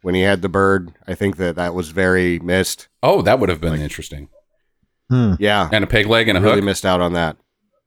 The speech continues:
Speaker 1: Oh, well, you just, the eye patch would have been good enough.
Speaker 2: And then he could have, like, used the hook in battle and the peg leg, like, the, he, the shark bites his leg and he's like, "Ha ha, bitch." <laughs>
Speaker 1: Or, like, he has the eye patch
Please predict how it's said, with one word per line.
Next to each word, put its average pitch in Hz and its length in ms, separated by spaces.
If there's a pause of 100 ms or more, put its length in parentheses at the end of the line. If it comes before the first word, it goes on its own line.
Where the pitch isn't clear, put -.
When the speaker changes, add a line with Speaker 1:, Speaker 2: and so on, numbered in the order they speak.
(100)
Speaker 1:
Oh, 220 240
well, 302 320
you 285 160
just, 226 180
the 127 80
eye 95 120
patch 87 220
would 82 80
have 76 60
been 71 80
good 65 140
enough. 57 180 (160)
Speaker 2:
And 104 140
then 101 100
he 101 80
could 107 160
have, 90 180
like, 90 280
used 98 300
the 95 120
hook 104 300
in 87 160
battle 90 440
and 82 120
the 80 40
peg 90 240
leg, 98 220
like, 92 240
the, 107 180 (120)
he, 113 160
the 113 160
shark 113 340
bites 117 240
his 107 160
leg 113 220
and 120 100
he's 120 140
like, 123 180
"Ha - 240
ha, 302 260
bitch." 339 1700
<laughs> - 100
Speaker 1:
Or, 196 460
like, 170 320
he 156 200
has 160 260
the 135 160
eye 127 160
patch 151 640